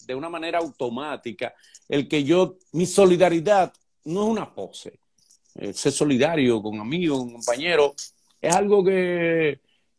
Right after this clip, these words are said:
que se me dispara solo en automático. A veces yo quiero controlarme y digo, "No voy a decir nada.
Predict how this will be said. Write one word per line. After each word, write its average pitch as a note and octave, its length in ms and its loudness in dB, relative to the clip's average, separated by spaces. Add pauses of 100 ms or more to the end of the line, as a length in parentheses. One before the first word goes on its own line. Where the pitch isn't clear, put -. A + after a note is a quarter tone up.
que D3 120 -2
se F3 120 6
me F#3 120 8
dispara G#3 420 6
solo G#3 420 2
en D3+ 80 -4
automático. D3+ 760 -6
A - 40 -2
veces D#3+ 240 -10
yo D#3 140 -8
quiero E3 220 -2
controlarme D#3+ 520 -4
y D3 40 -6
digo, C#3 160 -8
"No D#3 100 -8
voy E3+ 140 -4
a E3 40 0
decir D3+ 300 -8
nada. F#2 180 -18